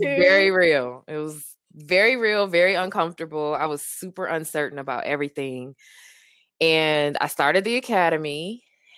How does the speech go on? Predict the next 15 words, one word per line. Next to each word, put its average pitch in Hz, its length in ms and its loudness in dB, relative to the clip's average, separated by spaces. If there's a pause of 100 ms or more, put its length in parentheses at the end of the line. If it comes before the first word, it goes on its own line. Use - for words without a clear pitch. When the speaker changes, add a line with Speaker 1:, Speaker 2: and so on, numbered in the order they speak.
(460)
Speaker 2:
and 135 1300 -2 (600)
right 170 440 2
about 202 540 2
that 175 260 -2
time, 143 840 -6 (920)
I 147 160 2
realized 135 1200 -4 (680)
I 139 180 -6
didn't 135 260 -4
wanna 127 180 -8
interview 107 400 -10
anymore. - 480 -12 (1040)
<laughs> - 120 2
Speaker 1:
Mm. 202 100 4
Speaker 2:
And 175 560 2